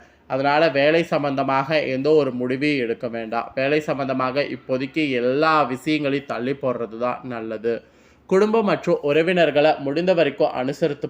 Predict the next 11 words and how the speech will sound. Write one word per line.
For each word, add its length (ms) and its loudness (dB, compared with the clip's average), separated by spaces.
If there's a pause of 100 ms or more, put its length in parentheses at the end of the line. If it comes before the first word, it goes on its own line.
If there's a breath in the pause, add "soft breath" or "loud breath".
போகுங்க. 560 -2 (280 loud breath)
அனுசரித்து 580 0
போக 340 2
வேண்டிய 380 0
மாதிரி 320 2
குரு 200 0
பயிற்சி 360 0
அமைஞ்சிருக்கு. 680 -4
என்னதான் 480 2
நீங்க 260 0
வந்து 360 0